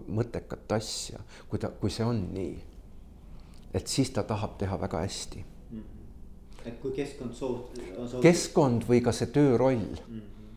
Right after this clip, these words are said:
Speaker 1: Aga ma, ma tean omast käest tegelikult, mul on oma isiklikud kogemused täiesti, et, et kui ma insenerina töötasin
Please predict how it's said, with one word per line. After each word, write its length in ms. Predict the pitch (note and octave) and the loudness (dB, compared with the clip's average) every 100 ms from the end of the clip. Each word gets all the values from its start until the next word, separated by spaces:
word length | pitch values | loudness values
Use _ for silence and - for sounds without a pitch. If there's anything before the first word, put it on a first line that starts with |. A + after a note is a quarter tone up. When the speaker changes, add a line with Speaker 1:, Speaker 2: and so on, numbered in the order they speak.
| - - | -18 -18
Speaker 1:
Aga 180 | - G#2+ | -6 0
ma, 160 | B2 C3 | 2 2
ma 160 | C3+ | 2
tean 240 | B2 C3 A2+ | 6 6 6
omast 540 | C#3 F#3+ A#2 - - | 4 4 2 -2 -6
käest 320 | G2 E2+ - | -4 -2 -4
tegelikult, 640 | - A2+ G#2+ F#2+ G#2+ F#2+ - | -4 0 0 0 -6 -6 -6
mul 120 | A2+ | -4
on 140 | A2+ B2 | 0 2
oma 240 | C#3 D3+ | 4 4
isiklikud 540 | B2 C3 - - G2+ - | 4 0 -2 -8 -8 0
kogemused 520 | C#3 D3 F#2+ F#2+ - | 0 2 -2 -4 -4
täiesti, 440 | G#2 G#2 F#2 - | -2 -2 -4 -6
et, 240 | F#2 - - F#2+ F#2 - - - | -6 -6 -2 -2 -4 -14 -16 -16
et 160 | - - | -8 -4
kui 100 | A2+ | 0
ma 80 | G#2 | 2
insenerina 640 | D3 D3+ G#2 F#2+ G2+ G#2 | 2 2 0 0 -2 -4
töötasin 720 | - G#2+ G2+ - - G2 F#2 | 0 0 0 -4 -6 -4 -4